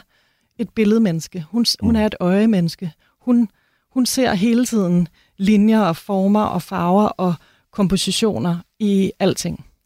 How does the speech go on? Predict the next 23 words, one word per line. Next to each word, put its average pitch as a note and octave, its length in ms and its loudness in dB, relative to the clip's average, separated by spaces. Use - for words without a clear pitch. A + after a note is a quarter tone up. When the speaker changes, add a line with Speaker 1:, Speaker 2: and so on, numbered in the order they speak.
Speaker 1:
Og A3 100 -6
så B3 80 0
prøvede A#3+ 300 0
jeg A3+ 100 2
at F3+ 100 -2
være G3 260 0
der G#3 240 -2
som G3+ 200 -2
et F3 80 -2
menneske, F#3+ 360 0
der F#3+ 120 -2
gør F3 280 -2
det. E3+ 200 -2
Speaker 2:
Mm. A2 160 2
Speaker 1:
Øh, D#2+ 60 0
helt, F#3+ 460 0
øh, - 320 -4
altså E3+ 220 -4
uanset, F3 460 0
jeg E3 80 0
ikke - 180 -6
selv F3 160 -4
kan - 160 -14